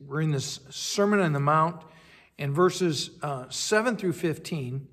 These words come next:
Jesus has been talking with his disciples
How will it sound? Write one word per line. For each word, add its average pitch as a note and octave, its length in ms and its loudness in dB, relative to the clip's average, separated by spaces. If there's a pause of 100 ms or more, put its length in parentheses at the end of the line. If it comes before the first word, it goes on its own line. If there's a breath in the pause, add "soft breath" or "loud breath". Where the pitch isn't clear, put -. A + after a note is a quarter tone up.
(1400 soft breath)
Jesus G3 480 2
has D#3 220 2
been D3+ 420 -2 (140)
talking F3+ 800 -2
with D3+ 480 -2 (420)
his C3+ 240 -2
disciples F#3+ 1120 2